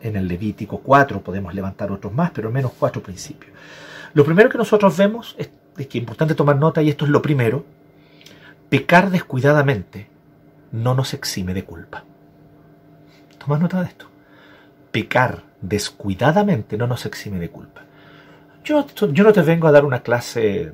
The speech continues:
de, de, de teoría jurídica. Yo no vengo a hablarles de filosofía del derecho. Yo no vengo a hablarles de las bases y el, y el,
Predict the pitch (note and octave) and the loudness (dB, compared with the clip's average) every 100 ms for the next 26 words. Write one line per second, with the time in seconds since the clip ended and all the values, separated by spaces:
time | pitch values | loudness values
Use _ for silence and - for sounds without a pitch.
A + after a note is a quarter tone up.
0 | - F2+ F#2 F2 E2 F2 E2+ F2+ G#2 G2+ | -16 -10 -8 -6 -8 -12 -10 -10 -6 -4
1 | G#2+ G2+ G#2 G#2 - - _ _ _ - | -4 -4 -6 -6 -12 -20 _ _ _ -20
2 | _ _ _ B2 C#3 A2 A#2 A#2+ A2+ G#2 | _ _ _ -2 0 0 0 0 0 2
3 | G#2+ A2 A2+ G2 F#2 F#2+ F2+ - G2+ G#2 | 0 2 0 -2 -4 -4 -4 -6 -8 -6
4 | A2+ G2+ F#2+ G#2 F3 - E3+ _ _ _ | -4 -4 -2 -2 -2 -4 -12 _ _ _
5 | - - - - - - F2+ F2+ F#2+ F2+ | -20 -20 -20 -20 -20 -12 -10 -8 -6 -6
6 | F2 F2 G#2+ G2 E2 F2 G2 C#3 - D#3+ | -4 -2 -2 -2 -4 -2 2 2 2 -2
7 | F3 G#2 G2 F2 F2 F#2 | -2 -4 -6 -8 -12 -12